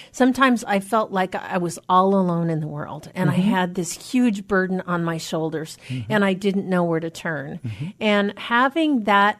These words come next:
Speaker 1: resource where you can bring people together on that road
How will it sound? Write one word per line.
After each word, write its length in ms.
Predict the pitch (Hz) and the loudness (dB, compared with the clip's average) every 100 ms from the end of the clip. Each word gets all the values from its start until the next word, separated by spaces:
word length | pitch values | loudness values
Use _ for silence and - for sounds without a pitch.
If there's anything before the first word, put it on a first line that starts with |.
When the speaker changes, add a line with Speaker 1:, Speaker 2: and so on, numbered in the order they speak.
| - | -6
Speaker 1:
resource 720 | 180 190 202 196 180 160 - | -2 2 0 0 -2 -4 -2
where 100 | 190 | -2
you 220 | 190 214 | 0 -2
can 200 | 214 214 | -2 -4
bring 360 | 185 185 202 220 | -4 -2 0 0
people 360 | 220 202 190 175 | -2 -6 -6 -8
together 500 | 175 175 165 156 - | -4 -2 -2 -4 -6
on 260 | 165 160 160 | -4 -2 -2
that 280 | 151 151 - | -4 -6 -8
road 500 | 151 165 156 151 | -6 -2 -2 -4